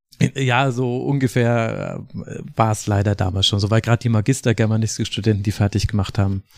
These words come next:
die, beim Lehramt weiß man ja, wo man landet. Magister. Hm.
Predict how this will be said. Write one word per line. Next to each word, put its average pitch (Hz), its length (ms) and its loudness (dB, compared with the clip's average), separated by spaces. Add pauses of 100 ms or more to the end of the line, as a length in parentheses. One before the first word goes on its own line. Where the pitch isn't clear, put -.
(240)
die, 113 80 0
beim 101 300 0
Lehramt 107 280 0
weiß 98 220 0
man 101 100 2
ja, 95 160 0
wo 98 80 0
man 95 160 0
landet. 92 400 -4
Magister. 104 600 0
Hm. 98 180 -6